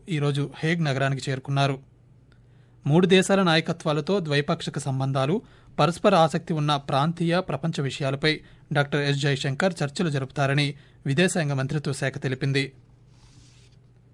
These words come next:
సింధు జలాల ఒప్పందాన్ని నిలిపివేయడం వల్ల రాజస్థాన్, హర్యానా, పంజాబ్, హిమాచల్ ప్రదేశ్లో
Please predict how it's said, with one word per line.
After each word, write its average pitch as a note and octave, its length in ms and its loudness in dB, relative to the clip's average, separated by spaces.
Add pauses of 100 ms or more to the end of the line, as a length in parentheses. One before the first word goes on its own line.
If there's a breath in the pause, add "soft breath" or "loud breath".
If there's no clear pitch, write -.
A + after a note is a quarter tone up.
(920)
సింధు F3+ 280 6
జలాల F#3 320 4
ఒప్పందాన్ని E3 560 2
నిలిపివేయడం D3 600 0
వల్ల D3+ 360 4
రాజస్థాన్, F3 720 0
హర్యానా, D3 480 0
పంజాబ్, D#3 600 0
హిమాచల్ C#3+ 500 -2
ప్రదేశ్లో C3+ 500 -4